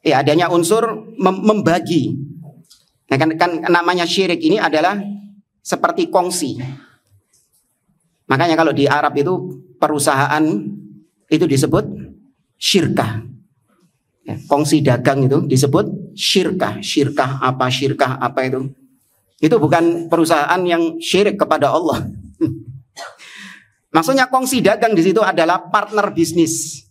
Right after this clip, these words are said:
mitra. Ketika mendapatkan keuntungan, laba, maka keuntungan ini diapakan? Diambil sama satu orang tok?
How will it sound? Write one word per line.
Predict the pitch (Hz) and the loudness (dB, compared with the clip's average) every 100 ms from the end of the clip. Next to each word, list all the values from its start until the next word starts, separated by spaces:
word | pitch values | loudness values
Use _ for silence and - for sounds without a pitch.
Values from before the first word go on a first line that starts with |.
| _ _ _ _ - | _ _ _ _ 2
mitra. | 196 196 170 110 110 - - _ _ _ _ _ _ _ _ _ _ _ | 2 4 0 0 -6 -18 -20 _ _ _ _ _ _ _ _ _ _ _
Ketika | 214 202 285 262 226 220 233 226 - _ 202 | -4 -2 -2 0 0 0 -6 -14 -20 _ 0
mendapatkan | 208 180 196 240 240 208 | 2 2 2 -2 0 0
keuntungan, | 190 180 175 160 135 131 143 170 - - - | 0 -2 -2 0 0 0 -2 -8 -12 -18 -2
laba, | 170 190 - 139 160 165 - - - _ _ _ _ _ _ _ _ | 0 0 0 0 0 -6 -16 -20 -20 _ _ _ _ _ _ _ _
maka | 180 185 277 | -2 0 0
keuntungan | 262 254 226 254 247 | 2 2 4 2 2
ini | 254 277 320 311 | 2 2 2 2
diapakan? | 185 185 156 139 131 131 - - - - _ _ _ _ _ _ | 2 2 0 -2 -4 -8 -12 -18 -20 -20 _ _ _ _ _ _
Diambil | 165 175 185 196 | 2 2 4 0
sama | 196 208 202 | 2 0 2
satu | 208 | 2
orang | 220 220 220 | 2 2 2
tok? | 269 | 0